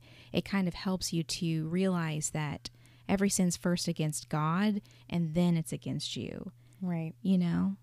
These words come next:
Speaker 1: Does
Speaker 2: So,
Speaker 1: that make sense?
Speaker 2: yeah, it does. So as far as the punishment for what they've done,
Speaker 1: Yes.
Speaker 2: I think you have to recognize that Jesus already paid for that sin on the cross. So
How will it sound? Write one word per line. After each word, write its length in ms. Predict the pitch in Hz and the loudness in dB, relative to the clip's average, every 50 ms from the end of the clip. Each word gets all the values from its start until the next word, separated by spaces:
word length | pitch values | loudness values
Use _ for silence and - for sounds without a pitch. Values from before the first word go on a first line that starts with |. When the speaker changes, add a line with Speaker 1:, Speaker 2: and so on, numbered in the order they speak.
| - - - | -16 -12 -4
Speaker 1:
Does 140 | - 208 190 | 0 2 4
Speaker 2:
So, 60 | 185 | 6
Speaker 1:
that 100 | 165 180 | 6 6
make 140 | 196 190 - | 6 4 4
sense? 140 | - 185 190 | 4 6 6
Speaker 2:
yeah, 140 | 175 160 160 | 8 6 6
it 60 | - | 4
does. 220 | - 151 151 147 - | 4 2 2 2 2
So 140 | - 196 | 6 6
as 120 | 175 165 - | 6 6 4
far 160 | - 190 175 | 4 4 4
as 160 | 170 160 - - | 4 2 0 -6
the 300 | - - 156 160 151 160 - | -6 -4 -4 -4 -4 -6 -8
punishment 960 | - - - - 208 196 196 180 - - 170 160 151 156 - - - - - - - | -8 -4 2 6 6 6 6 4 4 0 0 0 0 0 0 -2 -4 -6 -8 -6 0
for 140 | - 165 160 | 2 4 4
what 160 | 170 170 - | 4 4 4
they've 280 | - 160 160 151 - - | 2 0 0 0 -4 0
done, 520 | - 185 175 165 156 151 151 151 151 156 156 - | 2 2 4 4 2 2 0 0 0 0 -2 -2
Speaker 1:
Yes. 480 | 214 190 175 160 165 - - - - - | -4 -4 -2 -4 -6 -8 -8 -10 -8 -4
Speaker 2:
I 40 | |
think 120 | - 175 160 | -2 0 0
you 60 | 175 | 0
have 60 | 165 | 0
to 120 | - 175 160 | 0 0 2
recognize 600 | 170 160 156 - 165 160 - 175 165 160 160 - | 2 0 0 0 -4 -4 -2 -2 -2 -2 -2 0
that 360 | - 160 151 147 131 - - - - - - - _ - - - - - - | 0 0 2 0 0 -4 -6 -20 -20 -20 -20 -20 _ -20 -20 -20 -20 -14 -4
Jesus 320 | - - 185 170 170 170 - | 0 2 2 2 2 2 2
already 160 | 165 160 165 | 2 2 0
paid 260 | - - 175 165 165 | 0 0 0 0 0
for 200 | - - 170 160 | 0 0 0 0
that 440 | 151 147 - - 170 160 156 151 - - - - - - | 0 0 0 2 4 4 4 2 0 -4 -12 -20 -14 -8
sin 320 | - - - - 190 180 | -6 -4 0 2 4 4
on 140 | 175 165 156 | 4 4 2
the 60 | 156 | 0
cross. 800 | - - - - - 202 185 160 151 160 156 - - - - - - - - - - - - - - - - | -2 -4 -2 0 2 4 4 4 2 2 0 -4 -6 -8 -8 -10 -12 -18 -20 -20 -20 -20 -20 -20 -20 -16 -8
So 840 | - - - - 175 170 170 165 160 160 160 156 156 151 151 156 | -6 -4 0 2 4 4 4 4 4 4 2 2 0 -2 -4 -6